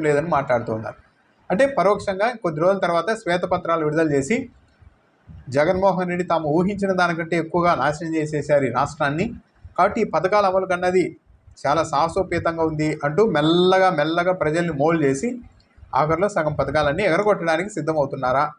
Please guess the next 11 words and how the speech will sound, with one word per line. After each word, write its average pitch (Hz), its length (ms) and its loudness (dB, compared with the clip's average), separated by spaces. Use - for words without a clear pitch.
అన్న 185 180 -2
అభిప్రాయం 196 360 0
వ్యక్తమవుతుంది. 127 480 -6
తెలుగుదేశం 233 500 4
పార్టీ 208 240 0
ఎమ్మెల్యే 185 340 0
కొలికపూడి 196 440 4
శ్రీనివాస్ 190 440 0
ఎమ్మెల్యేగా 170 440 2
గెలిచారు. 143 320 -2
ఆయన 196 140 2